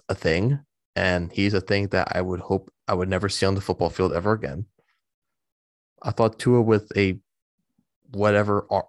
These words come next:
finger injury, I thought he looked fine. I, like, I don't care. A seventy-five percent Tua is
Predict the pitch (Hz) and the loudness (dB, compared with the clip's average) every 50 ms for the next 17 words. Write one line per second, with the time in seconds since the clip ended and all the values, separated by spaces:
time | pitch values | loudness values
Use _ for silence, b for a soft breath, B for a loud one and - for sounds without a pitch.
0 | - - 87 - - - 95 90 92 92 92 92 92 - - 98 95 90 98 95 | -8 -16 -16 -8 -4 -2 -2 0 0 -2 -4 -4 -4 -6 -6 -8 -6 -4 -2 0
1 | 92 98 117 135 143 147 143 143 _ _ _ _ _ - - - _ _ - - | 2 2 4 4 2 2 0 -4 _ _ _ _ _ -14 -14 -14 _ _ -20 -20
2 | _ _ _ _ - 113 107 - - 95 101 107 101 113 110 - - 95 90 87 | _ _ _ _ -6 -6 -4 -2 0 2 4 4 4 2 0 0 -2 -2 0 0
3 | 95 101 113 123 - _ _ _ _ _ _ _ _ _ _ _ _ _ _ _ | 0 -2 -2 -4 -8 _ _ _ _ _ _ _ _ _ _ _ _ _ _ _
4 | _ _ _ _ - 92 90 90 87 _ _ _ _ _ _ - 90 92 87 - | _ _ _ _ -4 -4 -4 -4 -6 _ _ _ _ _ _ -4 -2 -2 -2 -4
5 | - - - - 98 98 98 104 92 98 - 95 92 104 113 - - - - - | -8 -10 -4 -2 0 0 2 0 -2 -2 -2 -2 0 0 0 0 -2 -4 -6 -4
6 | - - 104 104 107 104 104 - 101 101 101 - 104 101 - 101 98 95 - - | -2 0 0 0 0 0 -2 0 -2 -2 -2 -2 -4 -4 -2 -4 -4 -4 -4 -6
7 | 101 95 98 95 - 87 92 92 95 | -2 -2 -2 -2 -2 -2 -4 -4 -4